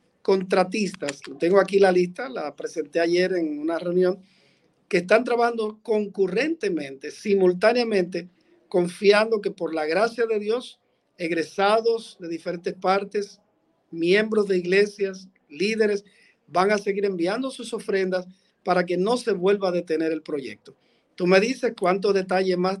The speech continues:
puedo dar, ¿verdad? Estoy tratando de ser directo y al punto, pero está, eso es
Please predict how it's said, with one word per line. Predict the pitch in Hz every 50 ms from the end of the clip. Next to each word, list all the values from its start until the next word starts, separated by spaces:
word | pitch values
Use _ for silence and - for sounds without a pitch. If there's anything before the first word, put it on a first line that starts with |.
| - _
puedo | - 175 175 185 190
dar, | 190 196 202 196
¿verdad? | 196 202 208 262 320
Estoy | - - 175 170
tratando | - 180 180 175 190 185 185 190 180
de | 175 170 160 151 _ _ _ _ _ _
ser | _ - - - 175 180 180 180 - _ _ _
directo | - 156 180 185 196 202 208 202 - 220
y | 208 208
al | 208 202
punto, | 196 - 208 202 202 - 214 214 - _ _ _ _ _
pero | - 190 180 185 180
está, | 185 185 - - 226 277 302 320 - _ _ _ _ _ -
eso | 190 190 190 190 247
es | 240 233 - -